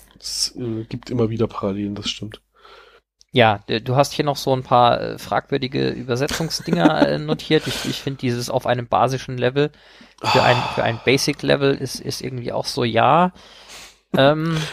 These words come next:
Speaker 1: Man
Speaker 2: ein,
Speaker 1: weiß,
Speaker 2: ein,
Speaker 1: wo's
Speaker 2: ein,
Speaker 1: herkommt, ne?
Speaker 2: ein, ein Grundmaß an naturwissenschaftlicher Bildung würde so einem Übersetzer für eine Science-Fiction-Sendung wahrscheinlich nicht schaden.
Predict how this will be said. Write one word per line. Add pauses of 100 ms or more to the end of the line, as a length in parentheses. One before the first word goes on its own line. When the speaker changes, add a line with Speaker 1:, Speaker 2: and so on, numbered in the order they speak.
(100)
Speaker 1:
Man
Speaker 2:
ein,
Speaker 1:
weiß,
Speaker 2:
ein,
Speaker 1:
wo's
Speaker 2:
ein,
Speaker 1:
herkommt,
ne?
Speaker 2:
ein,
ein
Grundmaß
an
naturwissenschaftlicher
Bildung
würde
so
einem
Übersetzer
für
eine
Science-Fiction-Sendung
wahrscheinlich
nicht
schaden.